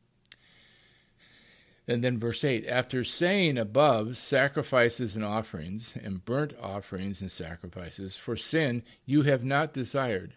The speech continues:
nor have you taken pleasure in them, which are offered according to the law.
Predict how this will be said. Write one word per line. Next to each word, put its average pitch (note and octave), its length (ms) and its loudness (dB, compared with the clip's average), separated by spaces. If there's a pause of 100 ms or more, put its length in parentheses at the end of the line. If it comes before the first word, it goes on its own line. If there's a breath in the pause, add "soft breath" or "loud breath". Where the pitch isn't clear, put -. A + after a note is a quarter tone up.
nor C3 300 0
have C3 240 2
you C3+ 100 0
taken C#3 380 0
pleasure C#3 640 -2 (160)
in E2+ 200 -6
them, D2 260 -12 (540 soft breath)
which A2 180 -6
are A#2 100 2
offered G#2 420 -2
according G#2+ 420 -4
to A2 120 -4
the B2 140 -4
law. A2 340 -8